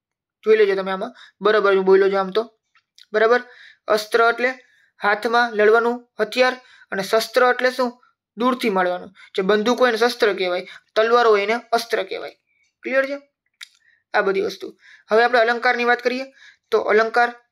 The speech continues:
આમ તો ઈઝી છે, અમુક અમુક વસ્તુ ધ્યાનમાં રાખો એટલે અલંકાર તમને વાંધો ના આવે. અમુક નિયમો તમારે ધ્યાન હોવા જોઈએ. જેમ કે સૌથી પહેલો જ નિયમ તમને કહી દઉં, કોઈ પણ અલંકારના વાક્યમાં જાણે એવો શબ્દ આવે, જાણે,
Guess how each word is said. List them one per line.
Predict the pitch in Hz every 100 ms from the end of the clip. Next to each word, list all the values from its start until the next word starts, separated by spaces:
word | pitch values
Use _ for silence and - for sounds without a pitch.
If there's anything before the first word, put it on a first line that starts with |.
| _ _ _ _ _ -
આમ | 214
તો | 220
ઈઝી | 220 220 240
છે, |
અમુક | 226 220 220
અમુક | 220 220
વસ્તુ | 220 214
ધ્યાનમાં | 214 220 220
રાખો | 233 226
એટલે | 202 202
અલંકાર | 214 220
તમને | 220 208
વાંધો | 196 196 202
ના | 220
આવે. | 202 170 - - _ _ _ -
અમુક | 214 214 208
નિયમો | 214 214 220
તમારે | 208 202 202
ધ્યાન | 190 _ 220 214
હોવા | 214 180
જોઈએ. | 175 185 - -
જેમ | 202
કે | 208
સૌથી | 214 220 220
પહેલો | 208 240 240
જ |
નિયમ | 208 220 208
તમને | 208 202
કહી | 226
દઉં, | 208 202 202 - - _ _ _ _
કોઈ | 214 240
પણ | 247 - 262 269
અલંકારના | 226 214 226 226 226 220 208
વાક્યમાં | 196 196 226 214 190
જાણે | - 196 226 262 247
એવો | 240
શબ્દ | 214 214 196
આવે, | 196 180
જાણે, | 175 202 220 175 -